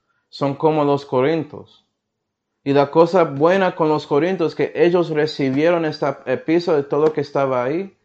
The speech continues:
y cambiaron. Segunda de Corintios muestra eso.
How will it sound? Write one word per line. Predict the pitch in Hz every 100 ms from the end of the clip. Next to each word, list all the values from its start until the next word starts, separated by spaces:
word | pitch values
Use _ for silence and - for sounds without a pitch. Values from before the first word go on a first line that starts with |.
| _ _ _ _ _ -
y | 160
cambiaron. | 175 185 175 185 247 233 160 110 _ _ _ _ _ _
Segunda | - 151 147 175 170
de | 160
Corintios | 156 143 165 165 135 135
muestra | 127 - 123 120
eso. | 196 - _